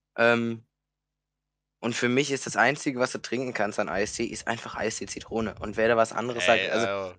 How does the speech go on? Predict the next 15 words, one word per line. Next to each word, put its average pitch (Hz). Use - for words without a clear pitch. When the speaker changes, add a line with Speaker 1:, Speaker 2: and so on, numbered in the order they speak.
Speaker 2:
ganz 104
Speaker 1:
also 107
Speaker 2:
ehrlich, -
ich 104
weiß 104
gar 113
nicht, 107
mit 98
wem 104
ich 101
hier 107
den 101
Podcast 104
gestartet 95
hab. 98